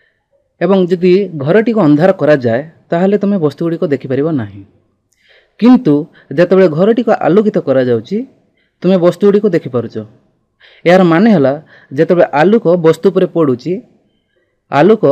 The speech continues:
ବସ୍ତୁରୁ ପ୍ରତିଫଳିତ ହୋଇ ଆମର ଆଖିରେ ପହଞ୍ଚେ, ଯାହାଫଳରେ ଆମେ ବସ୍ତୁକୁ ଆରାମସେ ଦେଖିପାରୁ। ସେଇଭଳି ଯେ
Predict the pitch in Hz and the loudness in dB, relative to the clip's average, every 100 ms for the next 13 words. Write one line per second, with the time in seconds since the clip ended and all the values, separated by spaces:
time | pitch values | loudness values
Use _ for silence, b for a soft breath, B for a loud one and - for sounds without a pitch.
0 | 165 - _ _ 131 151 - 226 214 151 | -2 -8 _ _ -2 -2 0 -2 0 -2
1 | 147 190 226 196 120 139 180 _ b - | -2 0 0 0 -4 -6 -6 _ b -6
2 | 143 175 220 233 b b 151 - 190 196 | -4 -2 -2 -6 b b -6 0 -2 0
3 | 135 123 104 - _ _ 151 214 220 151 | -4 -4 -12 -16 _ _ -2 -2 0 -4
4 | 165 175 b - 170 160 165 208 220 277 | -4 -10 b -6 -2 -2 -4 -4 -6 -8
5 | _ _ _ _ - 156 165 196 147 127 | _ _ _ _ -4 -2 -2 -2 -4 -6
6 | 117 104 104 _ _ _ _ _ _ _ | -10 -12 -16 _ _ _ _ _ _ _
7 | _ _ _ _ 208 247 220 147 170 _ | _ _ _ _ 2 4 4 2 -2 _
8 | _ _ _ _ _ _ - 139 165 | _ _ _ _ _ _ -16 -2 0